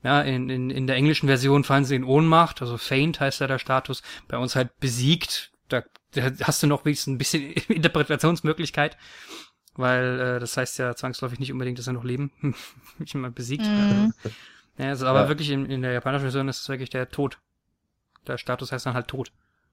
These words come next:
Speaker 3: Das
Speaker 1: Deswegen
Speaker 3: ist,
Speaker 1: macht auch
Speaker 3: äh,
Speaker 1: das Item Beleber viel mehr Sinn.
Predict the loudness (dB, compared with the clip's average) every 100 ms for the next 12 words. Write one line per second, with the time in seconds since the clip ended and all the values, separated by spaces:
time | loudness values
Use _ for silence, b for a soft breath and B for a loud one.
0 | _ _ _ _ _ -8 -2 0 2 4
1 | 6 6 6 4 4 2 2 2 2 4
2 | 8 10 10 8 4 -4 0 4 6 6